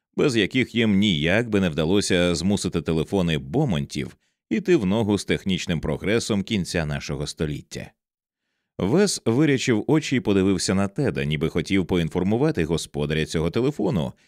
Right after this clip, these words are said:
що той живе ще в епосі ранньої телефонізації Штатів. Натомість телефоніст лише швидко глянув на агентів Ф Б Р, які пройшли довгий героїчний шлях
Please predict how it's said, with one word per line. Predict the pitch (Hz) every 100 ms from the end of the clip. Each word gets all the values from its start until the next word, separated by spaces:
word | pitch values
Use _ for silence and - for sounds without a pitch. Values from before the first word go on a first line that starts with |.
| _ -
що | -
той | - 180 135
живе | 123 117 120 98 -
ще | 107 - 110
в |
епосі | 101 90 104 - 87
ранньої | 82 104 95 90 85
телефонізації | 85 76 80 73 78 73 - 73
Штатів. | - - 64 58 60 - - _ _ _ _ _
Натомість | - 92 196 190 180 - -
телефоніст | - 113 104 110 131 190 - 127
лише | 117 104 139 131
швидко | - 113 143 - 117
глянув | 90 98 113 101 87
на | 92 85
агентів | 87 87 80 82 69
Ф | 87 71
Б | 73
Р, | 113 104 73
які | 73 76 -
пройшли | 82 87 78 90 71
довгий | 95 123 90 98 87
героїчний | 90 90 95 - 82
шлях | 67 78 92 131 -